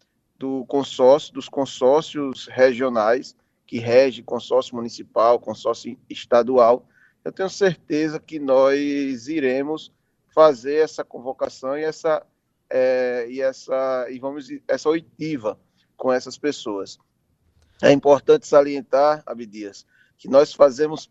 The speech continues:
parte de uma comissão parlamentar interestadual, que envolve uma C P I, que envolve, é,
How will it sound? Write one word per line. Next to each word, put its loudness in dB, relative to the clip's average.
parte 0
de -12
uma -4
comissão -8
parlamentar -2
interestadual, -6
que -14
envolve 4
uma 0
C -6
P -4
I, -4
que -4
envolve, 0
é, 2